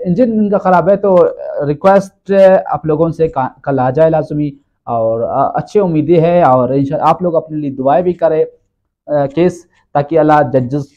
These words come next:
साहिबान को हिदायत दे, इस केस को मज़ीद मुलतवी होने से बचाए। बाजिद खरोटी ने कहा है कि बस शायद, क्योंकि ये धंधे हैं, और ये जब पैसा चीज़ है, वो जब मिल जाता है इंसान को, वो फिर कुछ भी कर सकता है।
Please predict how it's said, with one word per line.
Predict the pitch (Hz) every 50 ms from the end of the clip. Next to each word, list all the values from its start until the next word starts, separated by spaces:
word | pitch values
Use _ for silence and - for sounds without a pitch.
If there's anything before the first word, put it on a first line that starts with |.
| _ _ _
साहिबान | 143 139 135 139 143 147
को | 139 - 139
हिदायत | 127 120 - 139 143 151 147 - 131
दे, | 127 135 139 139 139 - _ _ _ -
इस | 147 - -
केस | - 151 139
को | - 143 135
मज़ीद | 127 139 165 208 262 196
मुलतवी | 180 165 156 143 - 143 143
होने | 135 127 131
से | 127 - 160
बचाए। | 131 120 143 143 - 160 143 139 135 - - _ _ _ _ _ _
बाजिद | 123 113 - 139 139 143 147 175 170 -
खरोटी | - 156 156 151 156 160
ने | 151 147
कहा | 139 139 143 139 139
है | 139
कि | 135 - 135 131 131 123 - _ _ _ _ _ _ _ _ _ _ _ _ _ _ _ _ -
बस | 135 127 127 123 - - _ -
शायद, | 175 190 202 160 170 165 - - _ _ _ _ _ _
क्योंकि | 196 214 202 202 190
ये | 180 190 196 202
धंधे | 160 147 156 147 143 143 190 196 180
हैं, | 165 175 180
और | 170 143 139 135 135 135 131
ये | 131 151 170 170 170
जब | 147 151 135
पैसा | - _ - 147 156 160 180 165
चीज़ | 160 _ - 143 139 151
है, | 156 151 135
वो | - 143 143 143
जब | 139 143 127 123 123 127
मिल | 147 156 139
जाता | 143 143 - 143
है | 135
इंसान | 139 139 139 139 139 139
को, | 135 139 135 123 _ _ _ _ _ _ _
वो | 147 139
फिर | 156 151
कुछ | 135 - 160 - 123
भी | 123 135
कर | 135 - 147
सकता | 131 - 131 - - 131
है। | 123 123 117 -